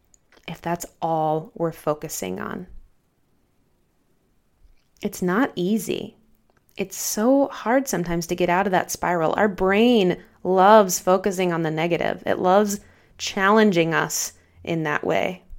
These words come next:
But bringing attention to your thoughts, even for a second, can help.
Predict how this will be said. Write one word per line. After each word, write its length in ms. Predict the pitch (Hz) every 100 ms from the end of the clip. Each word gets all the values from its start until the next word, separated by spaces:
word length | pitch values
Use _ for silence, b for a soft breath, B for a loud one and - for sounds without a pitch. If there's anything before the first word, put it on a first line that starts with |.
| - _ _ _ _ _ _ _ _ _ _ _ _ _ _ _ _ _
But 200 | - 185
bringing 340 | 190 214 233 208
attention 720 | 165 - 202 214 226 202 165
to 120 | -
your 160 | 160 151
thoughts, 720 | 151 170 160 - - - - -
even 360 | - 247 294 294
for 180 | 294 220
a 80 | 165
second, 520 | - 190 180 156 - _ _ _ _ _ _ _ _ -
can 160 | 175
help. 360 | 160 156 -